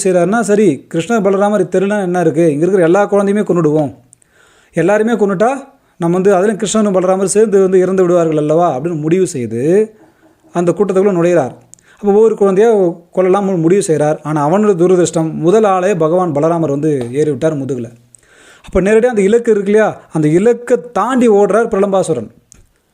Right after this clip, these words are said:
மத்த குழந்தைகள்லாம் ஒரே ஆச்சரியம், "என்ன நடக்குது இங்க, நம்ம தொட்டுட்டு திரும்பி போயிட்டு இருக்கிறோம், ஆனா அவங்க முன்னாடி தூக்கிட்டு போறாங்களே, விளையாட்டை தப்பா விளையாடுறாங்க" அப்படின்னு சொல்லிட்டு அவங்க நினைத்து கொண்டு அங்கே இருந்து விடுகிறார்கள். இதுக்கிடையில கிருஷ்ணர் வேற ஒரு அசுரனோட சண்டை போட்டு கொண்டிருக்கிறார்.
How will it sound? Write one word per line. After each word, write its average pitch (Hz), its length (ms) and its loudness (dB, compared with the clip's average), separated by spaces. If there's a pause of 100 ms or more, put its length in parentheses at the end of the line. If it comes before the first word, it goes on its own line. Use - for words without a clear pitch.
(200)
மத்த 190 180 -2
குழந்தைகள்லாம் 233 420 0
ஒரே 226 140 4
ஆச்சரியம், 196 420 0
"என்ன 202 140 -2
நடக்குது 175 360 0
இங்க, 170 400 0 (260)
நம்ம 170 180 -2
தொட்டுட்டு 190 460 -2
திரும்பி 220 300 0
போயிட்டு 165 300 0
இருக்கிறோம், 147 260 -2
ஆனா 185 220 0
அவங்க 180 260 -2
முன்னாடி 208 140 2
தூக்கிட்டு 202 360 -2
போறாங்களே, 160 580 -2
விளையாட்டை 202 320 0
தப்பா 208 280 0
விளையாடுறாங்க" 165 600 0
அப்படின்னு 143 120 -4
சொல்லிட்டு 156 320 -4
அவங்க 170 160 -2
நினைத்து 165 260 -4
கொண்டு 196 160 -4
அங்கே 185 160 0
இருந்து 190 200 2
விடுகிறார்கள். 147 440 -2 (960)
இதுக்கிடையில 220 520 0
கிருஷ்ணர் 226 380 0
வேற 202 200 2
ஒரு 202 140 2
அசுரனோட 202 340 -2
சண்டை 190 260 -2
போட்டு 170 240 -2
கொண்டிருக்கிறார். 143 500 -2